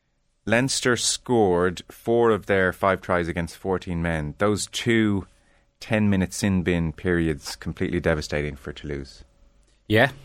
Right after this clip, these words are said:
Speaker 2: absolutely. Um, probably just showed, I suppose, Le-, Leinster's ruthless killer instinct. Um, yeah, the yellow cards were, had a massive bearing on the game. I think,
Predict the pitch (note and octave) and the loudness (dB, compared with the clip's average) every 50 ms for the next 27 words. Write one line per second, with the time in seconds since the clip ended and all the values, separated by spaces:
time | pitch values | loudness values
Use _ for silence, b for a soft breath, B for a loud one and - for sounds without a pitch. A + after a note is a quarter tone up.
0 | - - - G#2+ G#2+ - - - G2+ G#2 A2 E2 G#2 G2+ G2 G2 - G#2 G2+ G2+ | -18 -6 -2 -2 -2 -2 -4 -2 -2 0 0 0 0 -2 -2 -2 0 2 2 4
1 | G2+ G2+ G2+ G2+ G2+ G2+ G2+ G2 G2 E2+ - - G#2+ G2+ G2+ F#2 F#2+ G2+ - - | 4 4 2 2 2 0 0 0 -2 -2 0 0 2 2 2 0 -2 -4 -2 0
2 | - G#2 G2+ G2+ G2+ F#2+ G2 - - G#2+ G2+ F#2+ F#2+ G2 G#2 G2 - G2+ G2+ G2 | 2 2 2 2 2 0 -2 -2 -2 -2 -2 -2 -2 -2 -4 -4 -4 -2 -2 -2
3 | G2 F2+ - G2 G2 F2+ F#2 G2 G2+ G#2 F#2+ - G2+ G2 - - - - - - | -2 -2 -2 -2 -4 -2 0 0 0 0 0 -2 -2 -4 -4 -6 -8 -10 -12 -8
4 | - G#2+ F#2+ F#2+ F#2+ G#2 G2 - - G#2 F#2+ F#2 - - F#2+ F#2+ F#2+ G2 G2+ G2+ | -6 -2 0 0 0 0 0 0 -2 -2 -4 -4 -4 -2 0 2 4 4 4 4
5 | G2+ G2+ F#2 - B B B B B B B B B B B B B B B B | 4 2 0 -2 B B B B B B B B B B B B B B B B
6 | B B B - C#3 C#3 C3 C#3+ D3+ D3+ D3 - D#3 D3+ D#3 C3+ C3+ D3 C3+ B2+ | B B B 2 2 4 6 6 4 4 6 4 4 4 4 4 4 4 4 6
7 | C#3+ C3 C3 C3 B2+ C3 C#3 - - B2 A#2 C3 B2+ B2 B2+ B2 A#2+ B2 A2+ A2+ | 4 4 6 6 6 4 4 2 0 0 2 4 4 4 6 4 4 4 2 4
8 | - A#2+ C3 C#3 C#3+ C3+ B2+ A2 - - A#2 G#2+ - | 4 4 6 6 6 6 6 4 4 2 0 0 0